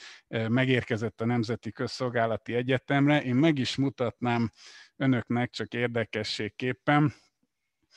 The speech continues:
Gergely már látta ezt a szobrot, és Szilvai Gergely is látta ezt a szobrot, mert a Mandiner interjúban, ö, még le is fényképezte. Ez most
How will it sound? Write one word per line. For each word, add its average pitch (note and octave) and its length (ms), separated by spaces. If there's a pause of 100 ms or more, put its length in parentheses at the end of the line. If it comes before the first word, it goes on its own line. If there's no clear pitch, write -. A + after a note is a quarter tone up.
(540)
Gergely D3 420
már C3 220
látta D3+ 300
ezt - 140
a D#3 60
szobrot, C3+ 340
és C3+ 80
Szilvai E3 520
Gergely C3+ 420
is A#2+ 100
látta C#3 380
ezt B2+ 220
a B2 60
szobrot, C3 460
mert B2 300
a A#2+ 40
Mandiner C3+ 600
interjúban, A#2+ 1000 (480)
ö, A2 400 (120)
még A2 240
le A#2 140
is G#2+ 160
fényképezte. A2+ 1040 (220)
Ez G#2 120
most A2 240